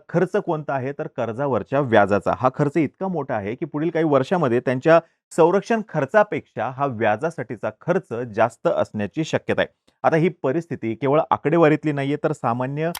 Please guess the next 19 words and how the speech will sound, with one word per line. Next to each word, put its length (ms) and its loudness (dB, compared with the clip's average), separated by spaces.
अ, 320 2
अमेरिकन 420 2
नागरिक 340 0
जे 160 -6
आहेत 200 -2
त्यांच्यासाठी 580 2
भविष्यासाठी 800 -2
त्यांच्या 580 -2
लाईफस्टाईलवरती 680 -2
थेट 340 -8
परिणाम 360 -4
करणारी 360 -2
ही 120 0
परिस्थिती 560 0
आहे. 180 2
कर्ज 260 -2
वाढलेलं 520 2
आहे, 260 0
यासोबतच 500 0